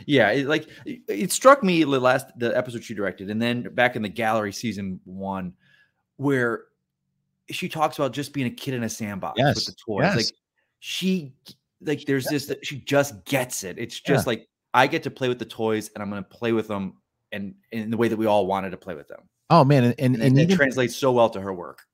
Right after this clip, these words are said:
Speaker 2: But you can just tell she's got the genes, right? Like, from
Speaker 1: Yeah.
Speaker 2: her dad, because you can
Speaker 1: Sure.
Speaker 2: tell,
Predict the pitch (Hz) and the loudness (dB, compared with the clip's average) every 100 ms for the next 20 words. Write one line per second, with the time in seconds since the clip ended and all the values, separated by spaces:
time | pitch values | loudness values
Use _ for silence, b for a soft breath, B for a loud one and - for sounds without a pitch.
0 | _ 120 165 180 190 165 220 - 151 156 | _ 2 2 2 2 2 0 0 4 6
1 | 151 139 - 139 160 147 135 110 139 113 | 8 6 2 2 4 4 2 0 2 2
2 | 80 76 95 104 113 113 95 101 127 110 | 0 0 2 2 2 0 0 -2 0 0
3 | 92 113 107 87 98 101 135 170 143 165 | 0 2 2 0 -2 -2 -2 2 2 2
4 | 180 143 | 0 -4